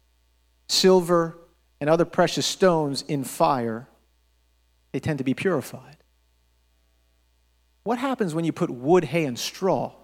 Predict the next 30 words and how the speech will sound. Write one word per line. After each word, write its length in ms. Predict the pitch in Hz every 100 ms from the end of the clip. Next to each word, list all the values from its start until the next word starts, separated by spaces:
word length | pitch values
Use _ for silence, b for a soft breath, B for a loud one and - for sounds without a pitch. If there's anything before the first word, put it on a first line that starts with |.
| -
in 120 | 127
fire? 420 | - 123 - - _ _ _ _ _ _ _ _ _ _ _ _ _ _ _ _ _ _ _ _ _ _ _ _ _ _ _ _ _ _ _ -
Okay. 140 | - _ _ _ _ _ _ _ _ _
So 120 | -
what 220 | 147 220 -
Paul 320 | - 226 190
is 80 | -
trying 340 | - 190 170
to 60 | 147
say 360 | - 208 220
here 180 | 156 135
is 80 | 123
that 120 | 147
as 220 | 165 180
we 100 | 190
build 380 | 160 160 196 196
the 80 | 156
house 360 | 170 175 165
of 160 | 131 120
God, 460 | 165 180 131 131 - b b
not 280 | 139 196 202
all 220 | 170 170
ideas 480 | 151 135 156 165 120
are 120 | 120 -
equal. 320 | 151 - 127 _ _ _ _ _ _ _ _ _ _ _ _ _ _ _ _ _ _ _ _ _ _ _ _ _ -
Not 260 | 160 220
all 180 | 220 208
things 380 | - 208 196 156
are 80 | 160
equal. 440 | 175 - 120 117